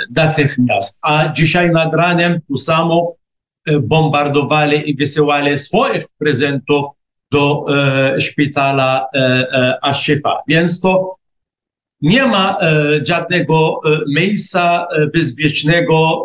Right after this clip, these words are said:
E, Izraelczycy strzelają do szpitali, e, strzelają do, e, szkoły, gdzie ludzie po prostu, e, tam uważali, że to jest bardzo dobre miejsce, e, do, e, schronienia.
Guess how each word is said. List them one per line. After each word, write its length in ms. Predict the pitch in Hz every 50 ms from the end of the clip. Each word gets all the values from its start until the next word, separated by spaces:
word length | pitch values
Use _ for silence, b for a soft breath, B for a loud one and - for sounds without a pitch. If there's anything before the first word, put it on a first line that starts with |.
| - -
E, 160 | 165 151 156
Izraelczycy 760 | 175 156 180 170 170 156 156 - - 175 165 160 - 160 151
strzelają 760 | 143 - - - - - - 156 170 165 160 160 165 160 143 135
do 100 | 143 147
szpitali, 600 | - - - 185 175 - 180 175 180 175 175 170
e, 220 | 165 170 175 170 170 151 147 139 143 -
strzelają 1160 | - - - - - - - - 151 151 151 156 156 160 156 151 156 147 143 139 139 131 120 104
do, 300 | 143 156 170 190 - - 185 170 170 175 175 185 170 185
e, 40 | 170
szkoły, 600 | 156 - - - 185 185 185 185 180 175 180 170
gdzie 460 | 127 113 107 120 151 156 156 151 151 - _ _ _ _ _ _ _ -
ludzie 560 | 147 156 185 226 254 247 208 156 180 170 156 _ _ - 156
po 140 | 165 160
prostu, 680 | 160 151 165 160 156 - - 170 165 160 170 165 - - 151
e, 260 | 147 147 147 147 143 143 -
tam 260 | - 170 165 160 160 - - -
uważali, 800 | 170 156 - 160 151 147 147 - 180 190 180 170 151 143 139 -
że 120 | - 151 156 151 151 165 - 156 147 - -
to 80 | - 160
jest 420 | 170 170 165 156 156 - - _
bardzo 400 | - 175 185 180 160 139 151 156
dobre 300 | 151 156 151 - 147 147 147 -
miejsce, 420 | 151 151 147 143 - - 151 147 151 - _ _ _ _ _ -
e, 120 | 151 151
do, 380 | 147 160 156 151 151 156 - - 151
e, 240 | 143 151 151 -
schronienia. 920 | - - - - 151 151 151 147 147 156 170 175 175 170 170 170 175 175 170